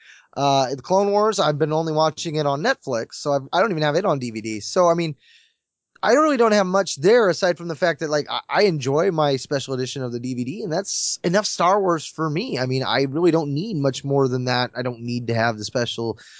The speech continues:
scenes that were added, the extra no, and that stuff makes it easier to mock by it 'cause I don't have it, so therefore I'm not falling in love with it. I'm sure if I did,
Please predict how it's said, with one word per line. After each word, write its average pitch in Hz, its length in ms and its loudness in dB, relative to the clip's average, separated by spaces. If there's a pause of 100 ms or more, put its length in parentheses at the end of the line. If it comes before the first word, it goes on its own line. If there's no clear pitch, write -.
(140)
scenes 220 440 2
that 220 100 4
were 208 140 4
added, 196 300 4
the 156 120 4
extra 170 240 -2
no, 262 720 4
and 196 80 0
that 202 180 2
stuff 220 260 4
makes 185 260 -2
it 160 60 -2
easier 180 220 0
to 160 80 -2
mock 220 320 2
by 156 180 4
it 143 80 0
'cause 156 180 0
I - 60 -2
don't 170 180 0
have 185 220 2
it, - 160 -2
so - 160 -6
therefore 151 340 2
I'm 147 80 0
not 151 180 0
falling 160 220 2
in 143 80 -2
love 214 140 2
with 196 100 -2
it. 214 100 0 (320)
I'm 233 100 2
sure 180 280 -2
if 247 200 2
I 170 180 2
did, 202 560 4